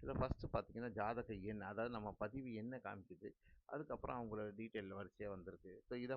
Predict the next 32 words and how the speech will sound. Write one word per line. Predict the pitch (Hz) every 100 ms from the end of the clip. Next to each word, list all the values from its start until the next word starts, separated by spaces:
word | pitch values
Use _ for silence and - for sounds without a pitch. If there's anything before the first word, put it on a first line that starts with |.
| -
பார்த்து | 123 143 135 - - - - -
அவங்க, | 131 127
"எங்களுக்கு | 120 113 113 113
இந்த | 107
பதிவு | 104 107 117 104 101
ஓகே," | - 101 95 - - - _ _ _ _ _ -
அப்படின்னு | 123 110 113 117
சொல்லி, | 101 98 120 - _ _
அதாவது | - 120 117 113 113
இந்த, | 110 107
இந்த, | 110 110
இந்த | 101 120 117
பிறந்த | 113 113 120
ஜா-, | 110 95
இந்த | 110 113 117
ஜாதகம் | 104 107 104 107 104
ஓகே | 95 113
அப்படின்னு | 101 98
சொல்லிட்டு, | 92 87 147
இந்த | 151
பதிவு | - 113 139 131
எண்ணை | 113 120 131
அவங்க | 101 104
நோட் | 120 -
பண்ணிட்டு | 113 98 98
வந்து | 90 104 - - - _ 117
நம்மள்ட்ட | 113 110 120
கொடுத்தாங்கன்னா, | 113 113 113 90 90 101 - _ _ - - _ - - -
நம்ம | 135 120
இமிடியேட்டா | 117 117 123 123 107
என்ன | 107 101
பண்ணலாம்? | 101 92 98 175